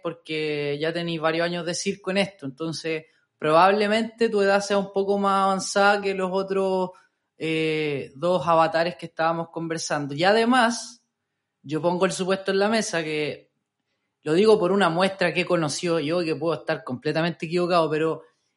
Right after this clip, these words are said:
el que llegó o el que llega a tener varios departamentos, eh,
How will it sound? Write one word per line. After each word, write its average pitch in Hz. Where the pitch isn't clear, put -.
el 180
que 185
llegó 185
o 185
el 175
que 180
llega 208
a 208
tener 202
varios 202
departamentos, 214
eh, 156